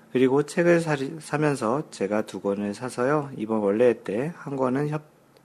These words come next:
원래 협찬품으로 내놓-, 내놓으려고 합니다. 책이 많이 궁금하시면 원래회에서 사다리를 잘 타보시는 게 어떨까요?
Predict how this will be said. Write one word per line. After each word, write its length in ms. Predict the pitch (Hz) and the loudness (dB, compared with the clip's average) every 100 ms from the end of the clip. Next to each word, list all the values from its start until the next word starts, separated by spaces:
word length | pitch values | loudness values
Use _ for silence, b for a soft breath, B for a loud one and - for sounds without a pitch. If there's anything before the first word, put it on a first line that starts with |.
| - | -4
원래 320 | 107 113 117 | 0 2 2
협찬품으로 680 | 135 - 147 147 131 120 120 | 0 -4 -4 -4 -2 -2 -2
내놓-, 520 | 104 92 101 101 110 - | -2 -4 -6 -6 -8 -2
내놓으려고 720 | 127 139 107 101 98 95 143 | 2 2 0 -2 -4 -6 -6
합니다. 440 | 139 120 98 90 B B B B B - | -4 -6 -8 -12 B B B B B -6
책이 240 | 160 156 | -2 2
많이 240 | 151 143 | 2 2
궁금하시면 840 | 135 123 123 127 120 - 98 92 127 | 0 -2 0 0 0 -2 -6 -6 -6
원래회에서 720 | 110 101 104 98 90 - 139 151 | -4 -2 -2 -2 -6 -6 -4 -4
사다리를 560 | - 143 135 117 104 | -4 -2 -2 -2 -6
잘 220 | 107 98 | -6 -8
타보시는 640 | - - 123 123 - 101 85 | -8 -8 -4 -4 -4 -6 -6
게 100 | 98 | -8
어떨까요? 540 | 101 110 101 92 82 | -8 -10 -10 -12 -14